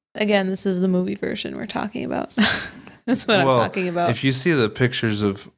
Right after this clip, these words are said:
Speaker 2: like, his mugshot, it's even worse than you would imagine. Like,
Speaker 1: Yeah.
Speaker 2: the mugshot of him and this woman were very scary.
Speaker 1: At this point, he fought her down as she struggled to get away,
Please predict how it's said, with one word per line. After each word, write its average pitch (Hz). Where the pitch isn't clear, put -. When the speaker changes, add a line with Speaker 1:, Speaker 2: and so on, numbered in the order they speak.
Speaker 2:
like, 110
his 107
mugshot, 110
it's 113
even 101
worse 101
than 104
you 101
would 104
imagine. 101
Like, 226
Speaker 1:
Yeah. 208
Speaker 2:
the 113
mugshot 110
of 101
him 107
and 98
this 104
woman 120
were 104
very 107
scary. -
Speaker 1:
At 220
this 208
point, 226
he -
fought 208
her 226
down 185
as 196
she 214
struggled 190
to 208
get 196
away, 175